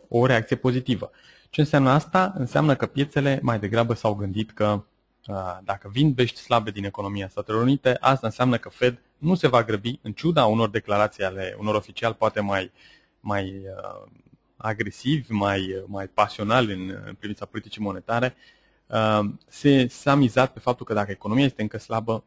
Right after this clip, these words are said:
atunci Fed va mai amâna, uh, retragerea lichidităților. Lichidități în sistem înseamnă, uh, șanse pentru piețele de acțiuni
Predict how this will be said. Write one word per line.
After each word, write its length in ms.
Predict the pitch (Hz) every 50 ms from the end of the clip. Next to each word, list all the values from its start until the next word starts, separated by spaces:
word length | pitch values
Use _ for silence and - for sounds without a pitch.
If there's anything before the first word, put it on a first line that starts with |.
| _ -
atunci 380 | 104 101 - - 120 107 -
Fed 280 | - - 123 120 117 -
va 200 | - 107 113 113
mai 220 | 110 110 107 107 104
amâna, 500 | 104 101 101 101 104 113 123 123 - _ _ _ _ _ _ _ _ _ _
uh, 460 | - - 104 101 95 95 - 52 - -
retragerea 500 | - 104 107 - 110 117 110 113 117 107
lichidităților. 720 | 107 104 - 123 113 110 - - 107 - - - - - _ _ _ _ _ - - _ _ _ _ _ _ _ -
Lichidități 480 | 123 123 - 127 113 - 147 139 -
în 60 | 127
sistem 400 | 113 - 104 - - 151 151 143
înseamnă, 680 | 123 110 - - 131 135 139 131 127 120 123 131 131 127 - -
uh, 280 | - 57 - 117 113
șanse 360 | 107 - - 123 127 123 -
pentru 220 | 113 - 104 - -
piețele 300 | - 113 - - 110 104
de 80 | 101
acțiuni 600 | 98 95 - - - 117 131 139 135 131 135 139